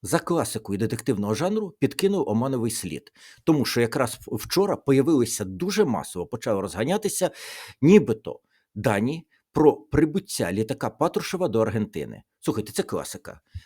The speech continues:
Ви вкидаєте фейк, який дуже легко спростувати. Розкручуєте його самі ж і самі ж потім висміюєте тих,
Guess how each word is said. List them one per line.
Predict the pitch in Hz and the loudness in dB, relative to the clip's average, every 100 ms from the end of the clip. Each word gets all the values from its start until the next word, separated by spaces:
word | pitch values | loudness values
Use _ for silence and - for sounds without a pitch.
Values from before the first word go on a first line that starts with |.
| _ | _
Ви | 110 190 | 4 6
вкидаєте | 214 151 123 160 147 123 | 6 2 2 2 0 -2
фейк, | - 92 101 - | -4 -4 -4 -6
який | 120 120 160 | -6 -2 -2
дуже | 120 160 170 | 0 0 2
легко | 120 123 - | 0 0 -4
спростувати. | - - - 113 85 76 - - - - | -10 -10 -8 -6 -6 -8 -12 -20 -20 -4
Розкручуєте | 127 180 - 196 202 - 113 95 - | 0 0 0 2 2 2 -2 -4 -4
його | 87 90 | -6 -6
самі | - 107 214 | -4 -2 0
ж | - - | -2 -4
і | 135 | -4
самі | - 151 117 | -2 -4 -4
ж | - - | -4 4
потім | 196 214 185 | 4 4 -2
висміюєте | 120 - 139 110 92 95 | -2 -2 0 0 0 -4
тих, | - 220 | -2 -4